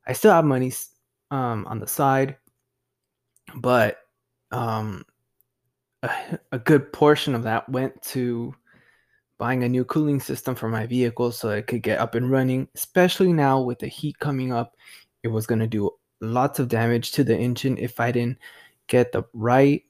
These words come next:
I guess, parts for my car so it can cool it down. So my car was, my car was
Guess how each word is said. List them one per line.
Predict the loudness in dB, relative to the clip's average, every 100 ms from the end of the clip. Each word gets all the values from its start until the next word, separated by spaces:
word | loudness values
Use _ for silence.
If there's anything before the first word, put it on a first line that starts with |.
| _ _ _ _ _ _ _ _ _ -4
I | -2
guess, | 0 -2 -2 -6 -10 -4
parts | 2 4 4 0
for | -4 -2
my | -2 -2
car | -2 -2 -2
so | -6 -10
it | -10
can | -8
cool | -4 -2 -2
it | -2
down. | -6 -6 -12 _ -20 -20 -20 -20 -12
So | -2 4 6 6 2 -4
my | -4 -2
car | 0 0
was, | 0 -2 -8 _ _ _ _ _
my | -8 -8
car | -2 -2 0
was | 0 -2 -10